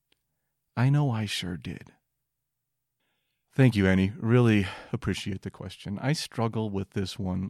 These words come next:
a lot. I agree. It feels like this should have been solved many, many years ago, but it's not. These drugs have been on the market for over fifty years. What's taking so long?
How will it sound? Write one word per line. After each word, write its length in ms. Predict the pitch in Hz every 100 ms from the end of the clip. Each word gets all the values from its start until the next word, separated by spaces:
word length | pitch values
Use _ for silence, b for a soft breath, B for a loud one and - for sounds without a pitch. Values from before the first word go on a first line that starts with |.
| _
a 40 | 90
lot. 380 | 90 90 95 - _ -
I 100 | 113
agree. 400 | 117 101 98 -
It 120 | 120
feels 460 | - - 170 165 120
like 440 | 113 110 - - b b b b b
this 120 | 123 117
should 240 | - 135
have 140 | 123
been 200 | 104 104
solved 480 | 98 - 92 92 98
many, 540 | 101 117 131 127 123 - _ _ _ -
many 400 | 101 98 107 107
years 300 | 92 85 90
ago, 340 | 73 - - 127 _ 123
but 140 | 104
it's 200 | 113 -
not. 280 | 123 127 - _ _ _ _ _ _ b b b -
These 200 | 135 120
drugs 360 | 110 123 120
have 140 | 104 98
been 140 | 107
on 80 | 104
the 80 | 101
market 380 | 95 98 -
for 140 | - 107
over 160 | 101
fifty 460 | 104 - 151 - 147
years. 480 | 135 113 95 92 -
What's 440 | 107 113 160 - - _
taking 560 | - 117 113 113 113 123 _
so 540 | - - 95 98 104 - b b b
long? 520 | - 98 160 - 131